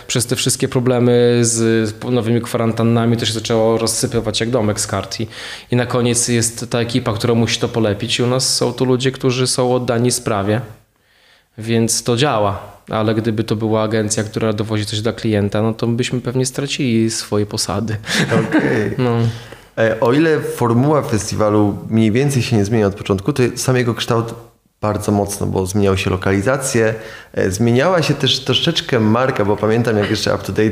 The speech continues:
Speaker 2: występ-, pojawiał się z tym przedrostkiem
Speaker 1: Mhm.
Speaker 2: sygnującym, e, jednego ze sponsorów. E, i zastanawiam się, co w tym wszystkim było takiego najtrudniejszego, jeżeli chodzi o te zmiany, e,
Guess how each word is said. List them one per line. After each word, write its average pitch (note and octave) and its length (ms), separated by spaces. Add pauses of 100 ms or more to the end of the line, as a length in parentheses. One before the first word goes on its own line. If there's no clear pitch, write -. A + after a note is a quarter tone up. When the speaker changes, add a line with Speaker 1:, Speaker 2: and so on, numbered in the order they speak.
Speaker 2:
występ-, G2+ 540 (120)
pojawiał G#2+ 440
się G2 280
z - 180
tym G#2 360 (360)
przedrostkiem A#2+ 840 (360)
Speaker 1:
Mhm. A#2 200
Speaker 2:
sygnującym, A2+ 800
e, G#2 40 (440)
jednego G#2 380
ze G#2 80
sponsorów. G2 760 (360)
E, G#2 240
i G#2+ 140
zastanawiam C#3 300
się, D3+ 140
co - 340
w F3 80
tym D3+ 160
wszystkim C#3 420
było B2+ 140
takiego A#2+ 420
najtrudniejszego, G#2+ 880
jeżeli F#2 300
chodzi G2+ 320
o - 100
te F#2 240 (280)
zmiany, B2+ 560
e, D3 280